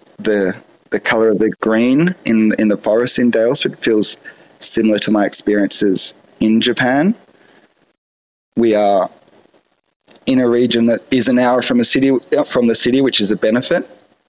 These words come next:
but I didn't ever want to open in the city because I felt people are very busy. They have, they have lots of things to do. Their kids are going to school. Um, they're rushing around, and then they're meant to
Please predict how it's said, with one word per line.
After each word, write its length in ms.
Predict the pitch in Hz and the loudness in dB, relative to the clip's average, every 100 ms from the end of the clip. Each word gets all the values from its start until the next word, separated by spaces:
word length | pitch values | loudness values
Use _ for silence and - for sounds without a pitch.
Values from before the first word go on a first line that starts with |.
| _ | _
but 340 | 120 98 - - - | -2 -2 -2 -4 -2
I 100 | 104 | -2
didn't 300 | 117 117 - _ _ _ _ _ - | 0 0 -2 _ _ _ _ _ -4
ever 220 | 110 113 | 0 2
want 240 | 101 104 - | 2 0 0
to 60 | |
open 300 | 113 117 139 | 0 0 2
in 120 | 139 | 2
the 80 | 143 | 2
city 280 | 143 165 220 | 0 0 0
because 360 | 196 143 127 110 | -2 -2 -2 0
I 100 | 101 | -2
felt 420 | - 104 98 - - - - - | 0 -2 -2 -6 -10 -16 -14 -4
people 280 | 117 107 | -2 0
are 60 | 107 | 0
very 240 | 107 110 | 0 -2
busy. 440 | 107 117 127 170 240 - - | 0 0 2 0 -2 -6 -8
They 120 | - 107 | -4 -2
have, 380 | 104 98 - - | -2 -2 -6 -6
they 100 | - | -4
have 120 | 101 - | -4 -2
lots 220 | - - | -4 -4
of 60 | |
things 240 | - 101 92 | -2 0 0
to 80 | 101 | -2
do. 400 | 110 110 113 107 - _ - | 0 0 0 -2 -8 _ -6
Their 100 | 95 | -4
kids 280 | - 107 107 | -2 -2 -2
are 40 | |
going 240 | 107 107 104 | 0 0 0
to 120 | 101 | 0
school. 600 | - - 110 117 120 117 - - - | 0 0 0 2 0 -2 -6 -10 -4
Um, 500 | 101 101 98 95 92 - - - - _ | -2 0 0 0 -4 -10 -16 -16 -20 _
they're 140 | - 107 | -4 0
rushing 340 | 117 113 117 | 0 0 0
around, 520 | 104 107 113 117 117 | 0 0 2 2 0
and 120 | 107 107 | 0 2
then 120 | 104 | 2
they're 100 | 101 | 2
meant 220 | 104 101 | 0 0
to 400 | - 101 98 95 | 0 0 0 -2